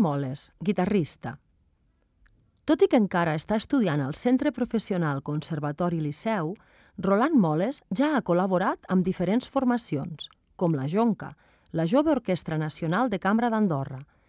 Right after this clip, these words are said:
o l'Orquestra de Guitarres de Barcelona, amb la qual va tocar el febrer del dos mil vint-i-tres al Festival Internacional de Guitarra d'Andorra,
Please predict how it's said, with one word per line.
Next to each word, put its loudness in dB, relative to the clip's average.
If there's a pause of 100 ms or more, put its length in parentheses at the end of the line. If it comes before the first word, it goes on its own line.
(400)
o 2
l'Orquestra 0
de 2
Guitarres -2
de 2
Barcelona, -2 (500)
amb 6
la 2
qual 6
va 8
tocar 2
el 2
febrer -2
del 0
dos -2
mil 4
vint-i-tres -2 (120)
al -2
Festival 0
Internacional 0
de 2
Guitarra 0
d'Andorra, -2